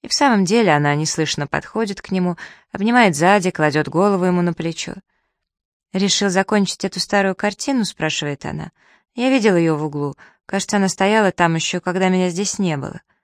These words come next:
«Да, милая, я привожу дела в порядок». «Ты ведь готовишься всё отдать им, правда?»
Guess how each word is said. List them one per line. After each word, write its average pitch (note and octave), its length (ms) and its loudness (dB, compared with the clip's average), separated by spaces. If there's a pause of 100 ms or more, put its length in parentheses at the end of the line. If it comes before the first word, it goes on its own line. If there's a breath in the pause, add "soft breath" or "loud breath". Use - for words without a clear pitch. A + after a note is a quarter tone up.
(720)
«Да, G#3 260 0
милая, D3 460 0
я D#3+ 160 0
привожу D#3 440 -2
дела D#3+ 260 0
в - 100 -18
порядок». - 560 -8 (800)
«Ты - 140 -8
ведь G3+ 180 -4
готовишься G#3+ 580 0
всё - 260 -4
отдать G#3 380 0
им, D#3 120 -6
правда?» F3+ 400 -6